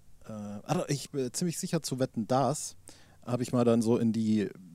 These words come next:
Statistiken reingeglotzt und hab dann gesehen, dass es bei einer bestimmten Stelle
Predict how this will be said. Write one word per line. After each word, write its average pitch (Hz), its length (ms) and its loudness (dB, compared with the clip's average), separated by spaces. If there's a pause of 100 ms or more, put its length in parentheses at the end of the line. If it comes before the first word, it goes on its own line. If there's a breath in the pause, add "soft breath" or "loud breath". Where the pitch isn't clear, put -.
Statistiken 156 560 -2
reingeglotzt 151 880 2
und 120 300 0
hab 127 100 -2
dann 123 120 4
gesehen, 120 240 2
dass 127 100 2
es 123 120 -2
bei 113 340 0
einer 131 400 4
bestimmten 123 480 -4
Stelle 165 540 2